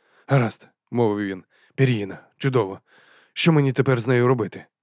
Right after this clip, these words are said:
«Ти не знаєш?» Коли Товстун Чарлі був малим, мама казала йому рахувати до десяти, перш ніж зірватися. Він порахував тихо і неспішно, після чого зірвався. «Звісно, я не знаю, що з нею робити, дурна старушенція.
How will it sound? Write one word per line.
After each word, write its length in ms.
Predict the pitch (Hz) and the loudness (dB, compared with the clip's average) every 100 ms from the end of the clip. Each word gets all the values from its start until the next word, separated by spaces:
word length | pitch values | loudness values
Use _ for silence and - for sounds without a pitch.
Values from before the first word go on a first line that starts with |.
| _ _ - | _ _ 0
«Ти 160 | 202 185 | 2 4
не 140 | 175 | 2
знаєш?» 580 | 170 202 226 127 - _ _ _ _ _ _ _ | 0 0 0 -2 -10 _ _ _ _ _ _ _
Коли 240 | 135 139 | 2 4
Товстун 380 | 117 117 - 120 | 4 0 0 -2
Чарлі 280 | 110 123 110 | 2 0 0
був 200 | 107 113 | 0 0
малим, 340 | 117 135 147 - - - - | 2 2 0 -2 -20 -14 -2
мама 260 | 156 151 | 2 2
казала 400 | 139 131 147 147 | 2 2 2 2
йому 260 | 135 127 127 | 2 2 0
рахувати 580 | 123 143 143 147 143 131 | 2 2 2 2 2 2
до 120 | 131 | 2
десяти, 380 | 135 - 139 123 | 2 0 -2 -2
перш 280 | 104 101 | -4 -4
ніж 180 | 117 107 | -2 0
зірватися. 580 | 104 120 104 90 92 - _ _ _ - | 2 2 0 -6 -16 -20 _ _ _ -2
Він 140 | 131 | 0
порахував 560 | 123 123 110 117 143 135 | 2 2 2 2 2 2
тихо 340 | 131 143 - | 2 0 0
і 40 | 110 | -4
неспішно, 540 | 107 - 147 139 120 - _ | -6 -4 -4 -2 -6 -8 _
після 240 | - 120 120 | -2 0 0
чого 260 | 135 113 | 0 0
зірвався. 480 | 110 113 90 78 - _ _ _ _ _ - | 0 0 -4 -12 -20 _ _ _ _ _ -4
«Звісно, 500 | 123 170 220 - 175 | 2 4 4 4 2
я 120 | 139 | 2
не 100 | 135 | 0
знаю, 300 | 120 147 120 | 0 0 0
що 180 | - 139 | 0 0
з 80 | 139 | 2
нею 160 | 135 | 2
робити, 320 | 143 131 113 | 4 2 -2
дурна 300 | 117 131 127 | 0 0 0
старушенція. 640 | 110 147 143 123 110 113 101 | 0 0 2 0 -2 -6 -12